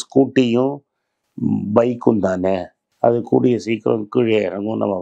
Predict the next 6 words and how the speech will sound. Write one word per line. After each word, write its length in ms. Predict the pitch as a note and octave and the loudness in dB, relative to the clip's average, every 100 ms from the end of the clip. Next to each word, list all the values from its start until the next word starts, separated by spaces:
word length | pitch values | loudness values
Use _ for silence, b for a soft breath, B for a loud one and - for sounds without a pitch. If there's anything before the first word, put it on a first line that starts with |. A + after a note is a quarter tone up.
| F2+ | -4
வாங்கிடலாம். 640 | G2+ G2 F#2 E2 E2 D#2+ D2+ _ _ _ _ _ _ _ - | -4 -6 -8 -10 -10 -12 -18 _ _ _ _ _ _ _ -2
அங்க 280 | A2 G#2+ G#2+ | 0 2 0
விட்டதை 420 | G#2+ B2+ G#2+ G2+ F2+ G2 A#2 - | 2 2 2 0 -2 -10 -8 0
என்னால 340 | A2 G#2 G#2 | 4 4 2
பிடிக்கவே 500 | G#2 G#2 F#2+ G2 G2 F2+ | 0 -2 0 2 2 0
முடியல. 280 | E2 D#2+ | -6 -8